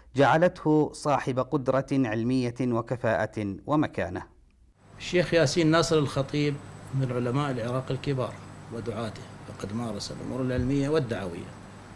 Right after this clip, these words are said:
Speaker 2: درس في المدارس الأولية، ثم انتمى إلى المدرسة الأصفية، مدرسة الشيخ عبد العزيز السالم السامرائي المعروفة، التي خرجت الكثير من علماء العراق.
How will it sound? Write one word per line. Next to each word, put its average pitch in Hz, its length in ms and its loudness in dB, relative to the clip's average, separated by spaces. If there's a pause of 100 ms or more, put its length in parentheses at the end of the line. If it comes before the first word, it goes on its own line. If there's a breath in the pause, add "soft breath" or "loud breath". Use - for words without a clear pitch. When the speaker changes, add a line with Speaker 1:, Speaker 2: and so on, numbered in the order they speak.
(1000)
Speaker 2:
درس 127 280 2
في 113 100 0
المدارس 123 500 0
الأولية، 120 600 -2
ثم 117 260 -4
انتمى 123 480 0
إلى 113 100 -2
المدرسة 110 500 -2
الأصفية، 107 680 -6
مدرسة 104 320 -8
الشيخ 107 340 -8
عبد 98 80 -6
العزيز 101 320 -6
السالم 101 420 -6
السامرائي 104 580 -6
المعروفة، 101 480 -4 (760)
التي 127 260 -2
خرجت 120 400 -2
الكثير 131 480 0
من 117 160 -2
علماء 104 360 -6
العراق. - 400 -10